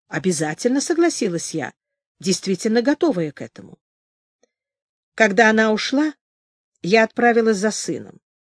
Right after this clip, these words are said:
Что тут врать? Я дрожала, как осиновый лист, не сомневаясь, что Фрэнклин бродит где-то рядом и поджидает меня. Непрерывно оглядываясь, я добралась до дома Мэри.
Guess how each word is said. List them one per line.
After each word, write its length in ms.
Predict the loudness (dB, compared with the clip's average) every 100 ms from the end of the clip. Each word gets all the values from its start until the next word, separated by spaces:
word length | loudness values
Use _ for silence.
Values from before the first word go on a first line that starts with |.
| _ _ -14
Что 240 | -6 -4
тут 240 | -4 -10
врать? 480 | -10 -12 -14 -20 -20 _ _ _ _ _ _ -2
Я 160 | 2 4
дрожала, 480 | 4 4 4 4
как 240 | 0 -2 -4
осиновый 480 | -4 0 0 2 0
лист, 440 | 0 -4 -8 _ _ _ _ _ -4
не 120 | 0
сомневаясь, 560 | 2 2 2 2 2 0
что 200 | -2 -4
Фрэнклин 600 | 0 0 0 -2 -2 0
бродит 440 | 2 2 0 -2
где-то 320 | -2 0 0
рядом 400 | 2 2 0 -4
и 80 | -2
поджидает 640 | 0 0 0 0 0 -4 -10
меня. 300 | -12 -14 -20 _ _ _ _ _ _ _ _ _ _ -6
Непрерывно 640 | -4 0 4 4 4 2
оглядываясь, 720 | 2 2 2 0 0 -2 -4 -16 _ _ -4
я 160 | 0
добралась 500 | 0 0 0 0 0
до 160 | 0 -2
дома 280 | 0 -2 -2
Мэри. 400 | -2 -2 -6